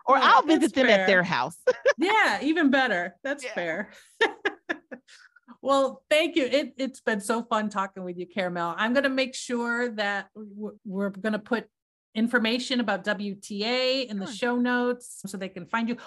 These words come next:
Speaker 2: Also, so that they can find your podcast. Your podcast, C E O
Speaker 1: Ah,
Speaker 2: Chronicles, is
Speaker 1: yeah.
Speaker 2: awesome.
Speaker 1: Thank you.
Speaker 2: So for anyone venturing into their own business or have been in their own business, it's a great,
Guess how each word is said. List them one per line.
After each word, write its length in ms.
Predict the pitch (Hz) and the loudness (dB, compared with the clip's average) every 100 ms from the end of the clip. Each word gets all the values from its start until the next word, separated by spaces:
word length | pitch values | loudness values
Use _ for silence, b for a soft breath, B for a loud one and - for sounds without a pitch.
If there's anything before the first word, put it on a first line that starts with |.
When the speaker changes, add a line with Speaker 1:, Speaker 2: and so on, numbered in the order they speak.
| B | B
Speaker 2:
Also, 440 | 247 285 302 339 330 | 4 4 4 0 0
so 140 | 320 | 0
that 160 | 247 262 | -2 -2
they 100 | 254 | -2
can 160 | 254 | -4
find 260 | 240 262 247 | -4 -4 -4
your 100 | 226 | -8
podcast. 680 | - 240 247 240 180 151 - | -6 -4 -4 -4 -4 -4 -10
Your 100 | 185 | -18
podcast, 480 | - 214 208 208 185 | -6 -6 -4 -6 -6
C 240 | - 190 180 | -10 -14 -8
E 40 | |
O 60 | 180 | -8
Speaker 1:
Ah, 100 | 143 | -6
Speaker 2:
Chronicles, 600 | 180 170 196 220 220 214 - | -6 -6 -6 -6 -6 -8 -6
is 220 | 151 143 | -4 -2
Speaker 1:
yeah. 120 | 139 | -2
Speaker 2:
awesome. 600 | 135 165 175 214 226 262 - _ - | 0 -2 -2 -4 -2 -4 -10 _ -14
Speaker 1:
Thank 160 | 440 _ | -14 _
you. 80 | 180 | -6
Speaker 2:
So 520 | 185 175 170 170 170 - | -4 -2 -4 -6 -10 -6
for 160 | 196 | -4
anyone 920 | 180 202 214 214 208 208 202 208 202 202 _ _ _ _ - 190 - | -2 -4 -2 -2 -2 -2 -4 -8 -10 -16 _ _ _ _ -18 -18 -12
venturing 560 | 196 175 214 214 220 | -6 -2 -2 0 -2
into 160 | 220 220 | 0 -2
their 160 | 214 214 | -2 -4
own 180 | 208 196 | -4 -4
business 500 | 214 202 214 220 185 | -6 -6 -8 -6 -8
or 100 | 165 | -8
have 280 | 190 196 | -6 -6
been 180 | 196 214 | -4 -6
in 60 | 208 | -6
their 100 | 208 | -6
own 120 | 208 | -8
business, 420 | 202 196 202 196 | -8 -10 -12 -12
it's 140 | 160 - | -14 -16
a 40 | |
great, 400 | 151 160 170 156 | -12 -10 -10 -10